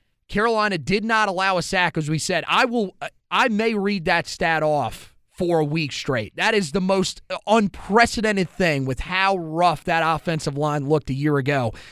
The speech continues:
But, man, what a difference a year makes for this group. I thought they did a tremendous job. And, look,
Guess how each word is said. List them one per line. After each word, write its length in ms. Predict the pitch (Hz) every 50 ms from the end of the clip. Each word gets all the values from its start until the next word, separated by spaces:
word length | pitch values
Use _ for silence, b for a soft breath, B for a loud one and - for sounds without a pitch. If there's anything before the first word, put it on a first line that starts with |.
| B B B
But, 120 | - 160 165
man, 360 | 180 196 196 185 165 156 147
what 220 | 147 175 226 240 220
a 60 | 180
difference 540 | 139 110 156 185 180 - - 175 165 - 151
a 60 | 135
year 280 | 135 147 151 160 165 151
makes 340 | 147 147 143 139 127 - -
for 160 | - 135 131
this 220 | 147 156 147 -
group. 260 | - - 156 147 135 - -
I 160 | - 196 226
thought 300 | 226 - 233 214 196 185
they 140 | - 190 180
did 160 | 156 175 175 170
a 100 | 165 147
tremendous 640 | - - - 180 160 156 160 165 175 175 170 160 -
job. 460 | - - 165 160 160 160 160 160 160 -
And, 140 | 180 190 202
look, 240 | 214 196 160 -